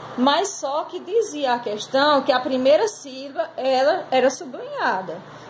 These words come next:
Então, tem de ser cedo. Quando eu tava formando, eu não tinha visto esse detalhe.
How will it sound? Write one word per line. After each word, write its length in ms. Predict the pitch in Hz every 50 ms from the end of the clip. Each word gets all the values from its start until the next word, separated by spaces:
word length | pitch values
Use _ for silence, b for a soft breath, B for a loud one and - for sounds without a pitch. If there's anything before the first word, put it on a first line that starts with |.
| B -
Então, 360 | 247 262 254 269 277 277 269
tem 180 | 269 285 277 277
de 80 | 262
ser 480 | 277 - - - 254 247 233 233 233 226 - - -
cedo. 1600 | - - - - - - 269 254 269 269 285 285 294 320 403 - - - - - - - - - 220 - 254 247 226 202 180 - - - - - - - - - - - - - - - -
Quando 220 | - 294 339 381 381
eu 80 | 381
tava 220 | - 330 285 302 294
formando, 840 | 294 - 254 233 214 196 190 254 285 302 339 349 320 262 196 214 -
eu 100 | 214 247
não 160 | 269 311 349
tinha 260 | - - 330 370 370 359
visto 360 | 220 240 269 294 294 - 302
esse 200 | 294 285 - -
detalhe. 680 | 233 294 339 - - - 359 294 254 - 208 196 185